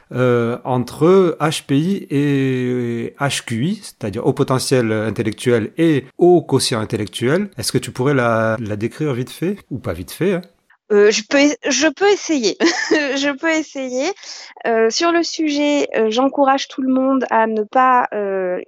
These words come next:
Speaker 2: se fier uniquement à ce que je vais dire, mais bien à, à aller consulter, euh, des ouvrages, euh, d'autres psychologues, euh, et pas que psychologues, euh, cognitivistes, statisticiens, et cetera, euh, sur le sujet. Euh, je lance comme ça les trois références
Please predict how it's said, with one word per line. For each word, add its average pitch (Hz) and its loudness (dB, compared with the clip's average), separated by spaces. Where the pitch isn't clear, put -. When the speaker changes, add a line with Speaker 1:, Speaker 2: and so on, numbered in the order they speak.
Speaker 2:
se - -4
fier 247 0
uniquement 262 4
à 233 4
ce - -4
que 226 -2
je 208 -2
vais 208 0
dire, 214 2
mais 226 4
bien 285 2
à, 226 2
à 214 2
aller 240 2
consulter, 254 0
euh, 208 0
des 214 2
ouvrages, 226 2
euh, 190 -2
d'autres 226 2
psychologues, 220 2
euh, 180 0
et 190 -2
pas 202 -2
que 240 2
psychologues, 202 2
euh, 185 -2
cognitivistes, 190 -4
statisticiens, 196 -6
et 190 -6
cetera, 196 0
euh, 185 0
sur 208 -2
le 202 2
sujet. 220 4
Euh, 208 2
je 208 4
lance 240 2
comme 240 0
ça 240 2
les 226 2
trois 233 0
références 254 0